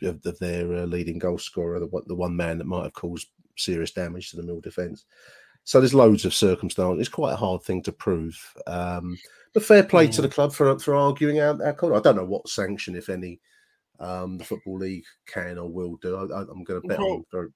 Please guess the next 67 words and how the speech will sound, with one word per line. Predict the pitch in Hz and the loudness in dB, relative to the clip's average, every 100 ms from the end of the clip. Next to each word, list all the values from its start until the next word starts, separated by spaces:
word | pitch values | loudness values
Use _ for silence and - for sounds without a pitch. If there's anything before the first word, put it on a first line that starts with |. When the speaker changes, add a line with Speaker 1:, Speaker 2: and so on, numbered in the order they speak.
| - | -10
Speaker 1:
very | 85 | -8
little, | 87 90 80 98 | -4 -6 -6 -8
but, | 87 - _ _ - | -10 -12 _ _ -16
you | 92 | -12
know, | 90 92 _ - | -12 -14 _ -4
Speaker 2:
I | |
Speaker 1:
we'll | 156 | -2
Speaker 2:
mean, | 165 | 0
Speaker 1:
see. | 165 | 0
Speaker 2:
Nick, | 170 - | 0 -4
I, | |
I | - 143 | -4 -2
s-, | 135 - - _ - | -2 -8 -18 _ -8
I | |
said | 135 165 135 | -4 -4 -4
to | |
Steve, | - - 143 117 | -6 -2 -2 -2
you | |
know, | 123 123 | -2 -2
it's | - 113 | -2 -2
all | 147 | 2
well | 139 123 | 4 4
and | 120 | 0
good | 117 123 - - - - - _ - | -2 -4 -6 -18 -20 -20 -20 _ -6
giving, | 131 120 117 113 120 | -2 0 -2 -4 -8
you | - | -6
know, | 120 110 | -4 -2
refunds | 120 110 120 110 - | -2 -4 -6 -6 -2
to | |
those | 120 117 107 | 0 0 -2
who, | 110 | -4
who | 110 104 | -6 -8
come | 117 117 | -8 -6
on | 110 | -6
a | 104 | -10
coach | - 123 120 | -4 -4 -4
and | 110 | -10
stuff, | - 110 - | -6 -6 -6
but | 120 | -6
what | 131 | -4
about | 147 | -4
all | 120 151 | -4 -2
those | 139 135 123 | -2 -2 -2
lot | 127 | -6
who | 95 | -6
drove? | 107 127 120 95 | -6 -4 -2 -4
What | 123 | -6
about | 123 | -4
all | 117 139 | -4 -4
those | 131 127 117 | -4 -4 -4
lot | 123 - | -6 -6
who | 110 | -10
took | - 110 | -4 -4
Speaker 1:
Yeah. | |
Speaker 2:
trains? | 135 127 113 98 - | -2 -4 -4 -8 -14
What | - | -10
about, | 120 139 - _ - - _ | -2 -2 -4 _ -20 -20 _
you | - 127 | -4 0
know, | 120 | 0
all | 120 127 | 0 0
those | 120 120 117 127 | 0 0 -2 -4
other | 127 117 | -4 -2
lot | 110 - | -4 -6
who, | 113 110 - | -8 -8 -10
who, | 113 110 - | -12 -12 -12
who | - 117 110 | -14 -12 -10
spent | - 123 117 | -4 -4 -4